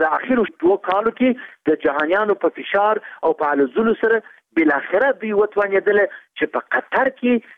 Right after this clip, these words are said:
د سولې پروسه د پاکستان په کومک شروع کړي.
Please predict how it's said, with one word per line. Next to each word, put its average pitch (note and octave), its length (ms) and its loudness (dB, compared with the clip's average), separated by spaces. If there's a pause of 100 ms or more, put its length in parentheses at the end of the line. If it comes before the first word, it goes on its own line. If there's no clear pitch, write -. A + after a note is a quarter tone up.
(160)
د C#3 80 2 (140)
سولې B3 260 0 (100)
پروسه D3+ 380 0 (420)
د - 140 0
پاکستان G#3 600 -4 (100)
په D3+ 80 0 (140)
کومک F3 420 2
شروع C#3 340 2
کړي. A2+ 100 2